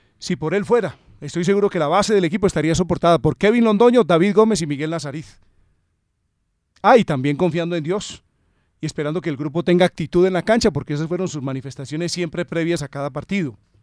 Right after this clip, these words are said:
Miro atrás y voy a tomar los últimos cuatro años. Eh, Juan David, esto es estadístico. De dos mil dieciséis para acá, son ocho campeonatos, ocho torneos cortos.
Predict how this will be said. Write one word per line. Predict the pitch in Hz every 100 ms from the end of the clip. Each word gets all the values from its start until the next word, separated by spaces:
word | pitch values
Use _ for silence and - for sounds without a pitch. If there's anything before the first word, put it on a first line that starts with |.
| _ _ _ _ _ _ _ _ _ _
Miro | 170 233
atrás | 247 240 240 - - _ _ _ -
y | 185
voy | 180
a | 220
tomar | 196 165 185
los | 190
últimos | 196 214 196 151 - - _
cuatro | 180 160 175
años. | 151 117 - - _ _ _ _ _ _ 269 _ -
Eh, | 131 123
Juan | 143
David, | 139 147
esto | 151 190
es | 180
estadístico. | 175 139 156 - 156 117 _ _ _ _ _ _ _ _ _
De | 156
dos | 151 147
mil | 196
dieciséis | 185 220 147 147 170
para | - 175
acá, | 143 131 - _
son | - 156 165 _
ocho | 208 208 220
campeonatos, | 165 147 135 123 - - - -
ocho | 202 208 214
torneos | 143 147 156
cortos. | - 147 - 113 -